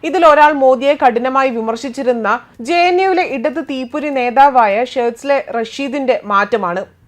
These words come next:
കാശ്മീരിനെ മികച്ച രീതിയിൽ മാറ്റിയ നേതാവാണ് മോദി എന്നുവരെ അദ്ദേഹം തുറന്നടിക്കുകയുണ്ടായി. അതേപോലെ മറ്റൊരാൾ എഴുത്തുകാരിയായ ശോഭാദയാണ്. നേരത്തെ മോദിയെ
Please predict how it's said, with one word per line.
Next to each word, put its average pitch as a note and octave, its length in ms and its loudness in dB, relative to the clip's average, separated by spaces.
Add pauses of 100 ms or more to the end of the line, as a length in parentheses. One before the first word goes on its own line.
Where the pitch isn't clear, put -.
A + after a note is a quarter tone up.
(600)
കാശ്മീരിനെ B3 580 2
മികച്ച B3+ 380 0
രീതിയിൽ C4+ 340 -4
മാറ്റിയ B3 420 0
നേതാവാണ് B3+ 580 2
മോദി A#3 360 0
എന്നുവരെ C4 480 0 (280)
അദ്ദേഹം B3+ 460 2
തുറന്നടിക്കുകയുണ്ടായി. G3 1000 -2 (600)
അതേപോലെ F4 480 2
മറ്റൊരാൾ C#4+ 560 2
എഴുത്തുകാരിയായ B3+ 880 4
ശോഭാദയാണ്. A#3 840 2 (500)
നേരത്തെ A3+ 360 0
മോദിയെ A#3+ 380 0